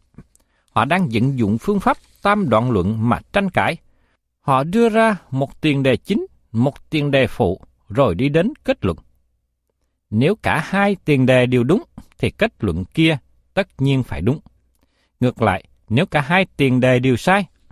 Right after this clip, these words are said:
thì tất nhiên kết luận cũng sẽ sai. Sau đây là lý luận của họ, tức là lý luận của những người Pha-ri-si.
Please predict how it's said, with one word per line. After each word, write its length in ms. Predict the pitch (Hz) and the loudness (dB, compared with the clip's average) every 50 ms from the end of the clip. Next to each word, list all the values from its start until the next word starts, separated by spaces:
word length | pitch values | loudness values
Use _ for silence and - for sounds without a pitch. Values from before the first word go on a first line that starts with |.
| - _ _ _ | -20 _ _ _
thì 140 | - - - - | -14 -14 -10 -6
tất 240 | - 180 - - - | -6 -6 -4 -2 0
nhiên 160 | 151 165 160 - _ _ _ _ _ _ - | 0 0 0 -2 _ _ _ _ _ _ -4
kết 140 | 202 226 _ - | -4 -4 _ -8
luận 320 | - 87 82 76 82 92 - - | -6 -6 -6 -6 -6 -8 -10 -8
cũng 200 | - 101 95 135 | -8 -6 -6 -6
sẽ 160 | - - 120 117 | -4 -4 -4 -4
sai. 280 | - - 139 123 104 - _ _ - - _ _ _ _ _ _ _ _ _ _ _ _ _ | 0 0 0 0 -2 -6 _ _ -20 -20 _ _ _ _ _ _ _ _ _ _ _ _ _
Sau 160 | - - 202 | -4 -2 0
đây 220 | 185 190 202 202 | 2 2 2 2
là 280 | 175 151 135 120 - - _ - | 2 2 0 0 0 -4 _ -6
lý 260 | 110 107 117 151 220 | -2 0 0 2 2
luận 380 | 311 269 110 101 80 78 82 87 - _ _ _ _ _ _ | 2 2 2 0 0 -2 -6 -8 -12 _ _ _ _ _ _
của 120 | - 135 | -4 -4
họ, 320 | 135 - 117 82 78 - - _ _ _ - | -2 -2 -2 -4 -4 -4 -10 _ _ _ -8
tức 180 | 269 277 - | -6 -2 -2
là 120 | 139 107 85 | 0 0 2
lý 220 | 101 139 208 269 277 165 | 0 0 0 0 0 0
luận 200 | 92 76 82 90 | -2 -2 -4 -6
của 180 | - - 120 | -4 -2 -2
những 200 | 127 123 143 160 | 0 0 0 0
người 180 | 151 139 104 - | 2 0 0 -2
Pha-ri-si. 640 | - - - - 135 113 117 113 - - 131 90 | -4 -12 -6 -4 -2 0 0 0 0 -2 -4 -4